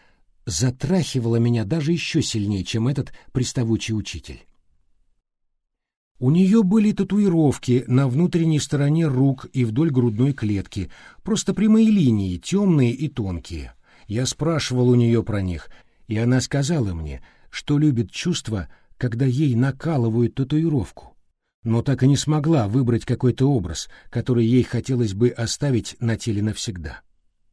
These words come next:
Так что просто накалывала линии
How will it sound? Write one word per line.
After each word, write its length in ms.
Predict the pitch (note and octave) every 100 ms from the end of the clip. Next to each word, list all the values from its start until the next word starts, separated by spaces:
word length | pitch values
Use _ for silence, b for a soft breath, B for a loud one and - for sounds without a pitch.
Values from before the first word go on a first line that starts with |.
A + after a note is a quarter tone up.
| _ _
Так 220 | D3 C#3
что 340 | - D3+ D3 C#3+ B B B
просто 400 | - A#3+ - E3+
накалывала 640 | D3+ C#3 - F#3 F3 D#3 D3+
линии 640 | D3+ A#2+ G#2+ G2+ F#2+ F#2